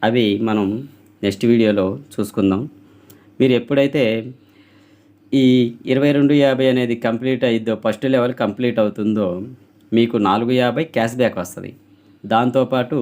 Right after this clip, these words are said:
మీకు ఈ ఇరవై రెండు యాభై అనేది డబల్ అయ్యి ఇమ్మీడియట్లీగా ఫైవ్ థౌజండ్ అనేది సెకండ్లోని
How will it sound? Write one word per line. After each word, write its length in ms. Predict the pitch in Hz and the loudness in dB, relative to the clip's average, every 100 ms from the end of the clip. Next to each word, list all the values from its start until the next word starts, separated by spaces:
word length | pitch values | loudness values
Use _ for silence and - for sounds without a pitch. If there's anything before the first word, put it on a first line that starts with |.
| 107 120 120 | -4 -6 -2
మీకు 160 | 120 123 | -2 2
ఈ 100 | 123 117 | 2 2
ఇరవై 220 | 120 131 | 2 2
రెండు 200 | 131 131 | 2 2
యాభై 300 | 131 117 120 | 2 2 0
అనేది 300 | 113 110 143 113 | 0 -2 -4 -2
డబల్ 240 | 117 113 127 | -2 0 -2
అయ్యి 260 | 110 101 120 147 _ - _ _ - | -2 -4 -6 -8 _ -20 _ _ -8
ఇమ్మీడియట్లీగా 840 | 117 139 160 170 147 - 104 95 110 160 208 _ _ _ _ | 2 4 6 4 2 -2 -4 -2 -4 -6 -12 _ _ _ _
ఫైవ్ 160 | 131 139 139 | 0 0 0
థౌజండ్ 360 | 131 120 127 120 | -2 0 0 0
అనేది 320 | 113 110 147 208 - | -2 -2 -4 -6 -10
సెకండ్లోని 680 | - 123 135 123 120 113 | -4 -2 0 0 0 2